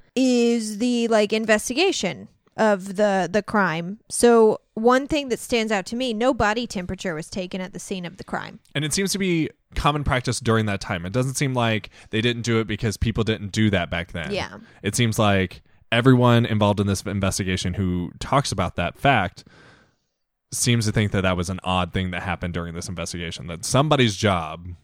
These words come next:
Speaker 2: was definitely to take an inter-, uh, like, initial body temp.
Speaker 1: Yeah.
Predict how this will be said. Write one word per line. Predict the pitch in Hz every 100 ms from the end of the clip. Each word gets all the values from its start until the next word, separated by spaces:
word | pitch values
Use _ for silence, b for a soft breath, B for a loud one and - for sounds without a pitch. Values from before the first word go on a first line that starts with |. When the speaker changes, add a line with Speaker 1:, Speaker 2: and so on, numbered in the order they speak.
| _
Speaker 2:
was | 95 98
definitely | 101 110 113 98
to | 90
take | 90 90
an | 85
inter-, | 85 101 -
uh, | 95 92
like, | 92 78
initial | 95 90 - 85
body | 82 82
temp. | - 320
Speaker 1:
Yeah. | 466 190 156